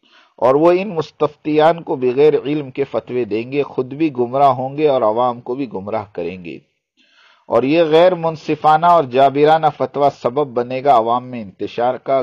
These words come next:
گمراہی کا اور فساد کا۔ فائدہ، آج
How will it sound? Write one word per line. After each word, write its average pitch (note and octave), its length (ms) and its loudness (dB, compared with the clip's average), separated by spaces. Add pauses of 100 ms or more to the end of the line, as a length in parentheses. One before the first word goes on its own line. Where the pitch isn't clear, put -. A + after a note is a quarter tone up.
گمراہی G#2 460 -4
کا B2+ 160 -4
اور A#2 220 0
فساد F#2 480 -8
کا۔ C#2+ 140 -16 (1040)
فائدہ، G2+ 320 0 (420)
آج D#3 340 2